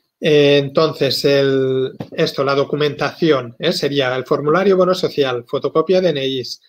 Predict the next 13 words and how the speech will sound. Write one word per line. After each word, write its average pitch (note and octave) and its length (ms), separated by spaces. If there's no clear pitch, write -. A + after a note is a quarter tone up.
fotocopia D#3+ 460
libro E3+ 280
familia, C3 540
o A#2+ 80
sea, C3 180
hasta - 200
ahí D3+ 160
bien, C#3+ 240
lo B2+ 120
tienen C#3+ 280
las, C#3 320
las C#3+ 280
familias. E3 760